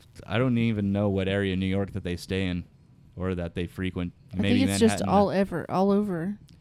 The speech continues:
Speaker 1: Maybe. I, I, I didn't take any cabs while I was there. In fact, I only
Speaker 2: Well
Speaker 1: took one,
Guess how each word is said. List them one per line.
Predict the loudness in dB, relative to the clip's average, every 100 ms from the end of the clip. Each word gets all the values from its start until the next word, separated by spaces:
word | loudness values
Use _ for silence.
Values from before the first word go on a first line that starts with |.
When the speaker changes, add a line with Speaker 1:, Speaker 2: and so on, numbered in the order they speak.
| -20 -20 -4
Speaker 1:
Maybe. | 0 2 2
I, | 2
I, | 0 2 2
I |
didn't | 2 2
take | 2 2
any | 0 0
cabs | 0 0 0
while | 0 0
I | 2
was | 0 0
there. | -2
In | -2
fact, | -2 -2 0
I | 0
only | 2
Speaker 2:
Well | 2
Speaker 1:
took | 0 0
one, | 2 4 2 0